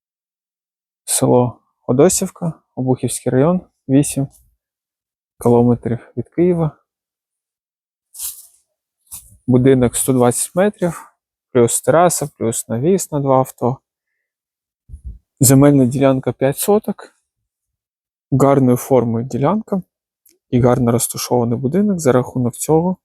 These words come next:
бачите, який чудовий задній двір. Свердловина заведена, автополив зліва. Всі комунікації заведені в будинок.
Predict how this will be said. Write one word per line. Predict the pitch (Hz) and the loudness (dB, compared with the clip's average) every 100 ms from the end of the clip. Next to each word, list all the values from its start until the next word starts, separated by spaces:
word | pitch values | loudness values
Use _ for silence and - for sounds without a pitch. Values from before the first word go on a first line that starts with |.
| _ _ _ _ _ _ _ - | _ _ _ _ _ _ _ -2
бачите, | 131 - - 127 123 - - | -2 -2 -6 -2 -2 -4 -6
який | 127 - 120 123 - _ _ _ _ _ | -6 0 0 0 -6 _ _ _ _ _
чудовий | - 123 123 123 117 - - | -6 2 4 4 0 -6 -6
задній | 123 117 120 | 0 0 0
двір. | 127 160 202 _ _ _ _ _ _ _ _ _ _ _ _ _ _ _ _ _ _ _ _ _ _ _ _ _ _ _ - | -2 -2 -2 _ _ _ _ _ _ _ _ _ _ _ _ _ _ _ _ _ _ _ _ _ _ _ _ _ _ _ -4
Свердловина | - - 127 120 127 196 208 | 0 2 2 4 4 4 4
заведена, | 180 175 170 165 156 139 | 2 4 4 2 2 0
автополив | 131 - - 123 147 208 | -2 -4 -4 0 2 2
зліва. | 185 170 180 175 160 156 _ _ _ _ _ _ _ _ _ _ _ _ _ _ _ _ _ _ _ _ _ _ _ _ _ _ - | 2 4 6 6 2 -6 _ _ _ _ _ _ _ _ _ _ _ _ _ _ _ _ _ _ _ _ _ _ _ _ _ _ -6
Всі | - 185 | 0 2
комунікації | - 127 123 117 - 120 - 110 | 2 2 2 2 0 0 -2 -4
заведені | 113 117 165 208 185 175 | 0 2 4 2 0 0
в | 170 | -2
будинок. | 165 160 160 151 - _ | -2 0 0 -2 -6 _